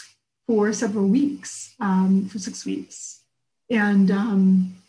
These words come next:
and I think that's really interesting because the, you know, the author acknowledged that age is usually accompanied by lobular involution. There's a decrease in size and complexity of the ductal tree, and there's a lot of replacement with fat, which is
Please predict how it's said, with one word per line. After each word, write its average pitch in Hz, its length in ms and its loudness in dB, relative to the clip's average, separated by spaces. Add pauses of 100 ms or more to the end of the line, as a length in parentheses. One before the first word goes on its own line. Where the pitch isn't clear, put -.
(280)
and 269 100 6
I 294 80 2
think 381 200 0
that's 381 200 -4
really 277 200 -2
interesting 247 420 -4
because 226 720 -4 (600)
the, 226 600 2
you 262 80 2
know, 233 140 2
the 226 120 -2
author 262 380 0
acknowledged 214 720 -2
that 220 220 -4
age 233 320 0
is 202 160 0
usually 208 320 -2
accompanied 202 500 -2
by 196 360 -2
lobular 202 840 -4
involution. 262 840 0 (440)
There's 214 280 2
a 240 100 -2
decrease 240 500 0
in 214 160 -4
size 196 560 -4
and 226 100 0
complexity 202 560 -4
of 208 120 -2
the 202 60 0
ductal 196 380 -6
tree, 220 540 -2
and 247 80 0
there's 208 120 0
a 208 40 -2
lot 202 80 0
of 202 140 0
replacement 202 500 -6
with 196 220 -6
fat, 190 400 0
which 196 100 -8
is 202 300 -6